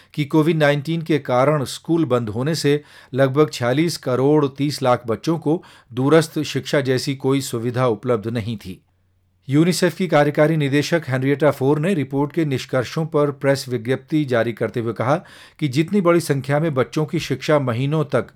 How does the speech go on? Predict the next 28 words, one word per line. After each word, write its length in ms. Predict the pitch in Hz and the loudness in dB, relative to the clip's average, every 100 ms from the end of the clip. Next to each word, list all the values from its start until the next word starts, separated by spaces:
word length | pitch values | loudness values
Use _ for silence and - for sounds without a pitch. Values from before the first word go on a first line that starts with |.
| - - _ 135 | -20 -20 _ -2
पूरी 220 | 156 165 | 0 2
तरह 340 | 156 139 131 | 2 4 2
बाधित 540 | 117 120 120 123 143 117 | 0 2 2 2 -2 -2
रही 240 | 113 160 | 0 2
है, 200 | 139 160 - - - | 2 0 -6 -20 -2
वो 100 | 135 | 0
खुद 320 | 135 - 175 | 0 0 0
में 200 | 160 170 | 2 0
एक 360 | 156 139 143 131 | -2 -2 -4 -2
वैश्विक 500 | 117 120 - 156 160 | -2 -2 0 -4 -4
शिक्षा 360 | - 117 - 143 | -8 -6 0 0
आपातकाल 760 | 135 120 127 127 - 127 110 | 0 -2 2 0 2 0 0
स्थिति 380 | 107 - 110 113 | -2 -8 -6 -6
है। 220 | 92 - _ _ _ _ _ _ - | -6 -12 _ _ _ _ _ _ 0
आने 260 | 135 151 | 2 2
वाले 280 | 156 151 170 | 2 4 4
दशकों 440 | 147 135 - 160 | 2 0 -2 -2
में 120 | 160 180 | 0 -2
अर्थव्यवस्थाओं 960 | 151 143 151 127 123 131 - 123 151 | -2 -2 -2 -2 0 -2 -2 -2 2
और 160 | 160 151 | 2 0
समाजों 480 | - 123 123 139 170 | -2 0 0 0 -2
में 140 | 165 | -2
इसके 300 | 123 - 156 | -4 -4 -4
दुष्परिणाम 720 | 131 139 - 127 120 127 139 | -2 -6 -2 -2 0 0 0
भुगतने 400 | 123 110 127 123 | -2 -2 -2 -2
पड़ 160 | 107 110 | -2 -2
सकते 320 | 101 104 135 | -4 -6 -4
हैं। 160 | 113 | -4